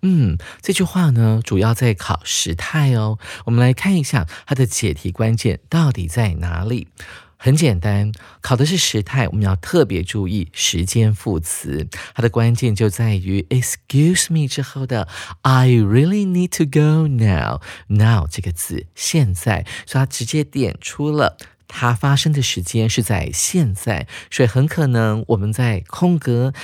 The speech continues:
要填入的是一个跟现在式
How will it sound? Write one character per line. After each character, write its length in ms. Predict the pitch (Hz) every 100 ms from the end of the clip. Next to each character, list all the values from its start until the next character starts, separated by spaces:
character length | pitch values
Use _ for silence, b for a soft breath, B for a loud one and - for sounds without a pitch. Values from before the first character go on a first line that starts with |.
| B
要 160 | 135 113
填 340 | - - 85
入 220 | 107 175
的 120 | 143 85
是 160 | -
一 40 | 143
个 140 | 123
跟 240 | 107 139 131
现 420 | - - 202 135
在 240 | 117 120
式 480 | 95 - - 101 76